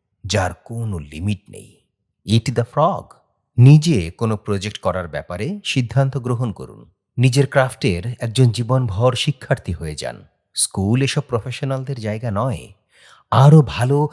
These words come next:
এবং দ্রুত রেজাল্ট অর্জন করতে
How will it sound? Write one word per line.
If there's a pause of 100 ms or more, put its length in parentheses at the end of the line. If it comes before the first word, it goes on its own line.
(160)
এবং
দ্রুত
রেজাল্ট
অর্জন
করতে